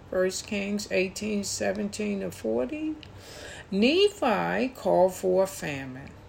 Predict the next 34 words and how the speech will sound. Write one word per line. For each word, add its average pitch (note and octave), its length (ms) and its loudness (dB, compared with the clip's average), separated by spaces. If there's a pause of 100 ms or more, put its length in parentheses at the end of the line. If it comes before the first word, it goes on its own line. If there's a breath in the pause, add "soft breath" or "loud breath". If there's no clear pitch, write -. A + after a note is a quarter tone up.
(260)
Helaman A#3 720 4
eleven F3 580 -2
three F3 320 -2
to F#3+ 100 -2
five D3 400 -6
from E3 180 -8
the D#3+ 60 -8
Book D#3 240 -10
of C#3 80 -14
Mormon. C#3 400 -14 (580 loud breath)
And G#3 80 4
he G#3 220 4 (100)
also B3+ 560 6
asked F#3+ 300 4
the F#3+ 100 -2
Lord F3 360 -2
to - 100 -8
end D#4 320 -4
the D3+ 100 -4
famine. A#2+ 320 -14 (500)
Helaman F#3+ 580 -2 (120)
eleven E3+ 560 -2
nine E3 280 -6
to E3 60 -8
seventeen. D3+ 840 -6 (800 loud breath)
Seas C4+ 760 4
have F3+ 240 4
been D3+ 180 -4
calmed, C4 720 2
visions G#3+ 720 2
opened, G3+ 420 0
and D#3+ 140 -4
prayers F3+ 640 -4
answered, D#3 480 -12